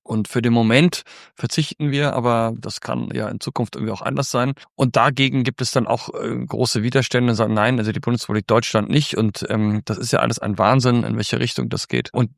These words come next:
die Bundesrepublik Deutschland löst das dann ja mit der nuklearen Teilhabe, indem man dann sagt, man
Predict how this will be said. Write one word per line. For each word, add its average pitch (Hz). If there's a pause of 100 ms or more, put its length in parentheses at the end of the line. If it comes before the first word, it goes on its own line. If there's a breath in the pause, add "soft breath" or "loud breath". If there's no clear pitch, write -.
die 135
Bundesrepublik 120
Deutschland 113 (200)
löst 123
das 135
dann 127
ja 107
mit 110
der 117
nuklearen 110
Teilhabe, -
indem 117
man 110
dann 110
sagt, 107
man 107